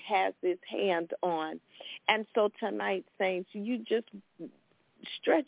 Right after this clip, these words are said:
your hands forward, even though it, it is through the, the, the phone line that the word will come forth.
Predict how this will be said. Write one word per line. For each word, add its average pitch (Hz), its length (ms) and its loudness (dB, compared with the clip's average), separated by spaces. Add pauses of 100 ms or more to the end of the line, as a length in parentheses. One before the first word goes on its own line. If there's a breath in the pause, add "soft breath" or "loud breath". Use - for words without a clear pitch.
(100)
your 226 140 2
hands 208 360 -2 (160)
forward, 190 400 0
even 196 320 -2
though 185 240 4 (440 loud breath)
it, 202 220 2
it 196 140 4
is 185 140 6 (160)
through 247 160 -4
the, 233 100 2 (500)
the, 196 160 0 (120)
the 185 100 2 (120)
phone 226 280 2
line 196 280 2
that 180 160 0
the 165 100 2
word 196 320 4
will 190 240 2
come 185 220 -2 (100)
forth. 196 200 4